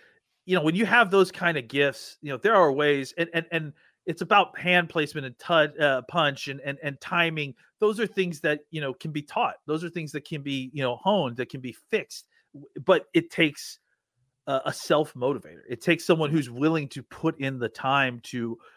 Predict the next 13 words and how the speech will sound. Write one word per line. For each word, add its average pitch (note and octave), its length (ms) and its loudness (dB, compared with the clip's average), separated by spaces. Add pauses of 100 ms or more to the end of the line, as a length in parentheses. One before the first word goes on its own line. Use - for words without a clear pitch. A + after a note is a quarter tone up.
uh, - 40 -4
uh, A2+ 560 2
away C#3 340 6
from D#3 160 -6
the B2 80 -6
facility G2+ 580 -14 (280)
to D3+ 100 -6
kinda D3+ 260 0
get C#3 320 -4
better C#3 280 0
in A#2 80 -8
those A#2+ 220 -4
areas. B2+ 380 -4